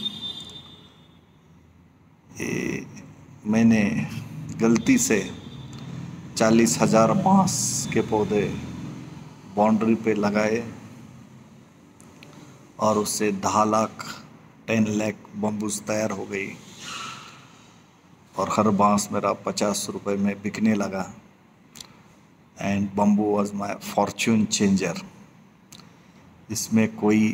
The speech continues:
जादू नहीं है। Accidentally मैं rich हो गया। पूरा थका हुआ किसान था,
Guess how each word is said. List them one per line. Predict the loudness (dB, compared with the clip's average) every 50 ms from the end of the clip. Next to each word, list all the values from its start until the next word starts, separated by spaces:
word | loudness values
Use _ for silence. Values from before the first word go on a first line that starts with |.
| -2 -4
जादू | -2 0 2 2 2 2 0 0 0
नहीं | 2 2 4 4 4 4
है। | 4 2 2 0 -2 -8 -12 -14 -18 -20 -20 -20 -20 -20 -20 -20 -20 -20 -20 -20 -20 -20 -20 -20 -20 -20 -12 -8 -8
Accidentally | -6 -4 -2 0 0 2 2 2 0 0 0 0 0 0 0
मैं | 0 -2 -2 -4 -6 -8 -10 -6 -4
rich | -2 -2 -2 -2 -4 -2
हो | -2 -4
गया। | -2 -2 -4 -4 -4 -6 -8 -12 -20 -20 -20 -20 _ _ _ _ _ _ _ _ _ _ _ -20 -20 -20 -20 -20 -20 -20 -20 -20 _ -20 -20 -20 -20 -20 -10 -4
पूरा | 0 2 4 4 4 2 0 -2 -6 -8
थका | -6 -4 0 2 4 4
हुआ | 4 4 2 2 2 0 0 -2 -6 -12 -20 -20 -20 -18 -12 -8
किसान | -4 0 0 2 2 2 0
था, | 0 0 0 0